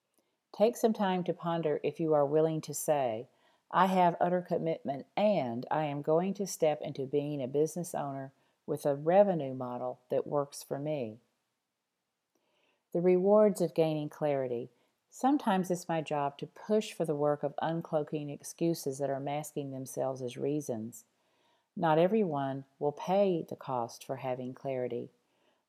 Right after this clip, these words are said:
They will eventually quit or limp along with a hobby that they call a business. It's not a matter of ability. Often people who use excuses as reasons are quite talented and capable in what they do,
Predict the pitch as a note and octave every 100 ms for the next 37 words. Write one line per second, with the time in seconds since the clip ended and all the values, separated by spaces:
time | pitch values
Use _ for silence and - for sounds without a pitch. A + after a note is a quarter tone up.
0 | - E3+ F3 E3+ D#3 F3 F3+ - F#3 F3+
1 | F3+ F3+ - D3+ C3 A#2 - - _ _
2 | _ - F3+ F3+ F3 F3 F#3 D#3+ D3+ D3
3 | C#3+ D3 C#3+ C#3+ C3 C3+ C3 C#3+ D#3+ D#3
4 | E3+ D#3+ D#3+ D#3+ F#3 F#3 - B2+ B2 -
5 | _ _ _ _ _ _ _ - F3+ G3
6 | G3+ A3+ G#3+ D#3 C#3 C#3 C3+ C3 B2 C#3+
7 | D#3+ D3 - B2+ C3+ - _ _ _ -
8 | - G3+ A#3 G#3+ F#3 F3+ E3+ D#3 D3 D3
9 | D#3 D3+ D3+ - D3+ C#3+ - C#3 C#3 -
10 | C#3 C#3 D3 D3 D#3 D#3 D3 - - G3
11 | A3 - F3 E3 E3 E3 D3+ C3+ - D3+
12 | D3+ D3 D3+ C#3+ C3+ C#3 C#3+ C#3 C3+ C3+
13 | B2 A#2